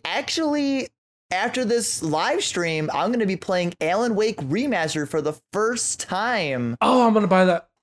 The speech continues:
Speaker 1: And, uh, <laughs>
Speaker 2: I'm gonna watch,
Speaker 1: I'm
Speaker 2: I'm gonna
Speaker 1: gonna buy
Speaker 2: watch
Speaker 1: that
Speaker 2: your
Speaker 1: too.
Speaker 2: stream right now. I think, oh, I think actually I might.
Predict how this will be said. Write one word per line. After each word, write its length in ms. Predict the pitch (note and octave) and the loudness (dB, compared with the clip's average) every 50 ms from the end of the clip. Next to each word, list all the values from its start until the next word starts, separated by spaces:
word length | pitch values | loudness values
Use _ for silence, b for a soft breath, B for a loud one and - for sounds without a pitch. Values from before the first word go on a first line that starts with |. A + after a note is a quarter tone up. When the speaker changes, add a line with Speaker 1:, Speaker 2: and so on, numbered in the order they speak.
| _ _ _ _ _ _ _ _ _ _ _ _ _ _ | _ _ _ _ _ _ _ _ _ _ _ _ _ _
Speaker 1:
And, 260 | - E3+ F3 E3+ E3 | -2 0 0 0 0
uh, 80 | E3+ F#3+ - | 0 0 0
<laughs> 960 | - - C5 B4 A#4+ G#4 G4+ - C5+ B4+ - - - - - - - _ _ | -2 -2 -2 -2 -2 -4 -2 -2 -2 -4 -2 -4 -6 -6 -6 -6 -10 _ _
Speaker 2:
I'm 140 | - E3 F#3 | 2 4 4
gonna 120 | F#3+ F#3+ F#3+ | 6 6 6
watch, 180 | F#3+ G3 F#3+ - | 6 6 4 4
Speaker 1:
I'm 60 | - G#3 | 4 4
Speaker 2:
I'm 40 | |
gonna 0 | G#3 | 6
Speaker 1:
gonna 80 | F#3 | 6
buy 100 | F#3 F#3 F#3 F#3+ | 6 6 6 6
Speaker 2:
watch 20 | F#3+ | 6
Speaker 1:
that 80 | G3 | 4
Speaker 2:
your 80 | G3 F#3 | 2 2
Speaker 1:
too. 100 | F#3+ G3 | 4 4
Speaker 2:
stream 240 | D#3+ F#3+ F3+ E3 D#3+ | 4 4 4 4 2
right 100 | D#3+ D#3 | 2 2
now. 160 | D#3+ D3+ C3+ | 2 2 0
I 60 | D3+ D#3 | 0 -2
think, 180 | - E3+ F3+ - | -4 -6 -6 -2
oh, 180 | F3+ F3 F3+ E3+ | 0 2 4 4
I 120 | D#3+ D#3+ | 4 4
think 200 | D#3 A#3 A#3 A3+ | 2 0 -2 -2
actually 280 | G3+ - - F3+ D#3+ D3 | -4 -6 -4 -4 -4 -4
I 60 | C3 | -4
might. 180 | C3 C3+ C3+ | -6 -10 -12